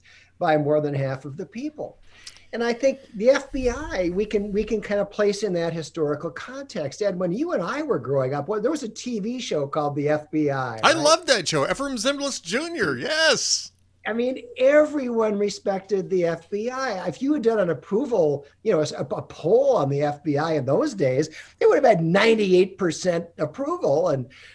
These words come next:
Speaker 1: and the two percent disapproval, those would be criminals, I suppose. I mean, everybody, everybody liked the F B I.
Speaker 2: Well, I, okay, so I'm, I'm gonna, I'm gonna challenge you a little bit on this, because I think that this, it's also important in, in what we're talking about here,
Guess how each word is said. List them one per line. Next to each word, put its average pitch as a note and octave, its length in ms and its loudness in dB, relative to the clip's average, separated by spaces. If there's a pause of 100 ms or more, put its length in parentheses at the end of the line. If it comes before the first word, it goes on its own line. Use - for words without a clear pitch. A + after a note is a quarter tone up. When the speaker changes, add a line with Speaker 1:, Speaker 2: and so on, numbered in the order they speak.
(200)
Speaker 1:
and D#3 160 -2
the D3+ 80 4
two A3 200 0
percent F3 400 0
disapproval, F3+ 580 -2
those G3 160 2
would G#3 100 -6
be E3+ 100 0
criminals, A3 520 0
I A#2 80 -2
suppose. A2 480 -4
I - 20 -2
mean, A3 140 0
everybody, E3 520 0
everybody D#3+ 500 -2
liked A#2 260 -6
the A#2 140 -6
F A2+ 180 -10
B A#2+ 180 -8
I. F2 320 -16 (240)
Speaker 2:
Well, B3+ 380 4 (100)
I, C#4 200 0
okay, G#3+ 180 0
so A3 220 -2
I'm, C4 200 2
I'm A#3+ 140 -6
gonna, G#3+ 320 -4 (260)
I'm G#3+ 120 -4
gonna C#4 140 -6
challenge A#3 360 -6
you E3 80 -4
a - 20 -4
little A#3+ 240 -6
bit D3 140 -2
on G#2 140 -8
this, - 240 -14
because F#3 240 -6
I A3 160 0
think A#3 200 -8
that F#3+ 160 -14
this, F#3 200 -6
it's - 160 -4
also F#3+ 260 -4
important D3+ 400 -6 (180)
in, D#3 100 -8
in D#3+ 140 -12
what D#3+ 160 -8
we're D3 100 -12
talking C#3 340 -12
about B2 240 -8
here, - 340 -12